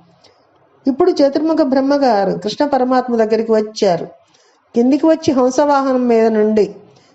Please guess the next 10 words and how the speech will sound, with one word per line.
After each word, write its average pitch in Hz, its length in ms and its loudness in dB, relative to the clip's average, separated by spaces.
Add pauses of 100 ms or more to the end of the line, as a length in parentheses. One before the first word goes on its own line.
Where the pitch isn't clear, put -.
(140)
ఈ 226 120 -2
స్వర్ణ 240 460 0
దండం 262 500 0
పడిపోయినట్లుగా 262 720 0
పడిపోయారు, 202 580 0
అంటే 214 500 0 (580)
సాష్టాంగ 269 600 -2
నమస్కారం. 220 720 -2 (460)
ఆయన 220 160 0
కిరీటం, 277 680 0